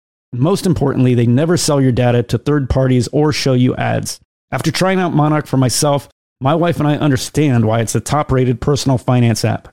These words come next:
And right now, listeners on this show will get an extended thirty-day free trial when you go to monarchmoney dot com slash M I. That's M O N A R C H M O N E Y dot com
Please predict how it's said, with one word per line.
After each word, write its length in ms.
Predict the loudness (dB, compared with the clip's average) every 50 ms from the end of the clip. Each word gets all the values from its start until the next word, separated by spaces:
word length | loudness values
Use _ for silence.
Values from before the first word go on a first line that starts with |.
| _ -2
And 140 | 0 2 2
right 160 | 2 2 0
now, 300 | 0 0 2 0 0 -2 -4 _
listeners 420 | -2 -2 0 0 0 0 2 2
on 140 | 2 2 0
this 80 | 0 0
show 300 | -2 0 0 2 2 2
will 160 | 2 0 2
get 160 | 2 2 2
an 100 | 2 0
extended 640 | 0 -2 -4 -4 -2 0 0 2 0 0 -2 -2 -2
thirty-day 460 | 0 0 0 2 0 0 2 2 2 0
free 280 | 0 0 0 0 0 0
trial 440 | 0 0 0 2 2 0 0 -2 -6 _ _ _ _ _
when 120 | 0 2
you 120 | 2 2 2
go 120 | 2 0 2
to 120 | 2 2
monarchmoney 800 | 2 2 2 2 2 0 0 0 0 2 2 4 4 2 2 2
dot 300 | 0 0 0 -2 -4 -4
com 400 | -4 -2 0 2 2 2 2 0
slash 500 | -2 -2 -2 -2 -2 -2 -2 -4 -6 -6 -2
M 180 | 0 2 2 2
I. 240 | 2 0 -2 -4 -8 _ _ _ _ _ _
That's 240 | -4 -4 -4 -4 -4 -2
M 180 | 0 0 0 2
O 240 | 2 2 2 2
N 460 | 0 0 0 0 2 2 2 0 0 -4 -2
A 160 | 0 0 2
R 260 | 2 2 2 2 2 0
C 380 | 0 0 0 2 2 2 0 0
H 420 | 0 0 0 0 -2 -4 -6 -8 -10 _
M 200 | -2 0 0 0 0
O 240 | 2 2 2 2 2 0 -2
N 240 | -2 0 0 0
E 180 | 2 2 2 2
Y 300 | 2 2 0 0 0 -2
dot 340 | -2 0 0 0 0 -2 -2
com 340 | -2 0 2 2 2 0